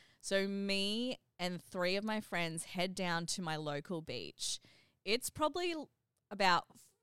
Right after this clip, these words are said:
five o'clock in the afternoon. So the beach is pretty empty, but the lifeguards are still, you know,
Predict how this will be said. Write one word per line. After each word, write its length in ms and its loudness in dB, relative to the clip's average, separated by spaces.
five 240 8
o'clock 260 -4
in 60 -2
the 100 -2
afternoon. 460 -2
So 140 -2
the 80 -6
beach 360 2
is 140 2
pretty 360 -4
empty, 400 -2
but 200 0
the 80 -6
lifeguards 640 0
are 80 -6
still, 640 -2
you 100 -4
know, 440 -2